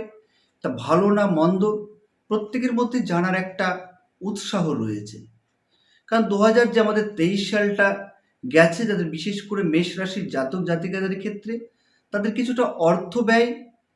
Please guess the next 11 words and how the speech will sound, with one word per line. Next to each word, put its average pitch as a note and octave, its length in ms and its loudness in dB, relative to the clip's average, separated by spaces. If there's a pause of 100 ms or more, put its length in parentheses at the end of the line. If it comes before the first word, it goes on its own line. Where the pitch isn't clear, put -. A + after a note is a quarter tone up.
এবং G#3 220 -4
তার G#3 100 0
সঙ্গে G#3+ 260 -2
সঙ্গে A3 200 -2
শারীরিক F3+ 520 0
জিনিস F3+ 240 -6
নিয়ে G3 160 -8
তাদের F#3 200 -2
অনেকটা F3+ 240 -6
ভুগতে F3+ 460 -4
হয়েছে, A3+ 400 2